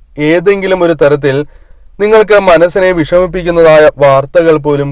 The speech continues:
കേൾക്കുവാനുള്ള സാധ്യതകൾ കൂടുതലാകുന്നു. അതിനാൽ നിങ്ങൾ ശ്രദ്ധ പുലർത്തേണ്ടത് അനിവാര്യം തന്നെയാകുന്നു. അതിനാൽ ചെയ്യേണ്ടതായ പ്രധാനപ്പെട്ട കാര്യം, നാരകം വീട്ടിൽ വളർത്തുമ്പോൾ നിങ്ങൾ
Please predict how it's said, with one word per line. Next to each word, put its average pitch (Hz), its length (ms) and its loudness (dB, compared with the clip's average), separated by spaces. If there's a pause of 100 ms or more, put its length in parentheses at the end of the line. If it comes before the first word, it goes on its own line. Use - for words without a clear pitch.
കേൾക്കുവാനുള്ള 135 680 -2 (180)
സാധ്യതകൾ 127 680 -6 (140)
കൂടുതലാകുന്നു. 123 580 -10 (580)
അതിനാൽ 175 340 2
നിങ്ങൾ 143 180 -2 (120)
ശ്രദ്ധ 135 280 -4 (120)
പുലർത്തേണ്ടത് 131 640 -4 (180)
അനിവാര്യം 123 540 -6
തന്നെയാകുന്നു. 120 500 -8 (560)
അതിനാൽ 214 260 4 (140)
ചെയ്യേണ്ടതായ 180 580 2 (160)
പ്രധാനപ്പെട്ട 156 680 0 (160)
കാര്യം, 127 300 -4 (680)
നാരകം 220 540 4 (140)
വീട്ടിൽ 165 380 -2
വളർത്തുമ്പോൾ 135 540 0 (1000)
നിങ്ങൾ 220 160 2